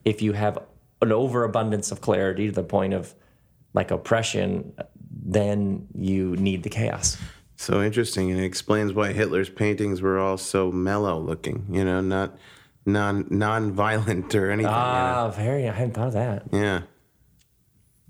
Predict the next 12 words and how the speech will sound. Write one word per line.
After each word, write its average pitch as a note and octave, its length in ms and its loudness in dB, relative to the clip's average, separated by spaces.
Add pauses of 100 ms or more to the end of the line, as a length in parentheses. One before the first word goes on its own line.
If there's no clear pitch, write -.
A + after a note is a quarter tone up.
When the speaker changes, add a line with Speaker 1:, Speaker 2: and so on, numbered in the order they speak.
(380)
Speaker 2:
They - 100 4
still D3+ 260 2
weren't A#2+ 240 2
that A2 220 0
great. A#2 340 2
<laughs> - 40 -6 (3500)
I - 1160 2
feel C#3 280 2
like B2+ 220 0
at A2 120 0
this A2+ 200 2
point, G2+ 380 2